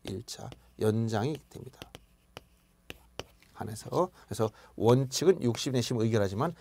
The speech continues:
부득이한 사유가 있으면 일 차 안에서 삼십 일 연장할 수 있어요. 그럼 지방지적위원회에서 측량 적부심사를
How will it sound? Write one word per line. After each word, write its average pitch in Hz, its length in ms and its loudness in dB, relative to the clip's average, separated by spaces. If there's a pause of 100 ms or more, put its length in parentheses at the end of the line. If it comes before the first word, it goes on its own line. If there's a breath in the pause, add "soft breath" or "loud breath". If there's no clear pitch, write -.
(180 loud breath)
부득이한 120 600 2
사유가 104 260 -4
있으면 143 420 -8 (340 soft breath)
일 127 300 2
차 113 220 -2
안에서 107 300 -2
삼십 143 500 -4
일 156 120 -4
연장할 107 460 -2
수 - 100 -8
있어요. 113 480 -14
그럼 135 240 0 (300 loud breath)
지방지적위원회에서 127 1700 4
측량 123 540 -4
적부심사를 110 640 -6